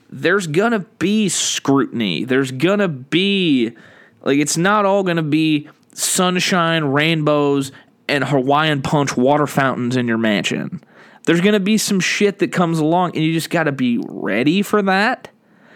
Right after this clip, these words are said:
And obviously, you know, it's not, you know, not every average Joe is prepared to deal with, like,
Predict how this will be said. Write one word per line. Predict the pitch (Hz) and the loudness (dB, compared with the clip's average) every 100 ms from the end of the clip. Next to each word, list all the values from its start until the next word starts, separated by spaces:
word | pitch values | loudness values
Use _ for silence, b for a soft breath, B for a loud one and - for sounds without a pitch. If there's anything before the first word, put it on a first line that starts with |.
| b b b _ _ - | b b b _ _ -2
And | 214 | 0
obviously, | 240 240 220 226 220 196 - _ _ | 2 0 0 0 0 -2 -8 _ _
you | 117 | -2
know, | 185 180 | 0 2
it's | 170 - | 0 -2
not, | 147 147 151 170 - _ b b b b b b - | 0 2 2 2 -2 _ b b b b b b -12
you | 135 | -6
know, | |
not | 147 160 175 | 0 2 2
every | 170 175 - | 2 0 0
average | 127 135 156 165 160 147 123 | 0 2 2 2 2 0 -4
Joe | 123 120 123 135 165 123 85 92 139 170 _ b b b _ | -6 0 2 2 2 2 2 0 -2 -8 _ b b b _
is | 139 147 | -2 0
prepared | 165 160 160 151 165 | -2 0 2 2 0
to | 151 | -4
deal | 127 120 127 143 165 156 131 | -6 -2 -2 2 2 2 2
with, | 120 120 120 | 0 -2 -2
like, | 123 120 113 113 | -2 0 0 -2